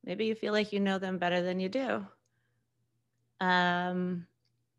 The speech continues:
'cause I got some feedback, the fact that I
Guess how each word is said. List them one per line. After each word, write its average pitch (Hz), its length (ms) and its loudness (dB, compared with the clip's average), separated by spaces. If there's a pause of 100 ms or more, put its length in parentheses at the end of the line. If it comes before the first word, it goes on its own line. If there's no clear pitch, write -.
(240)
'cause 185 140 -12
I 180 60 -6
got 165 180 -4
some - 160 -8
feedback, 190 720 0
the 175 300 -2
fact 175 260 -6
that 175 100 -2
I 170 300 2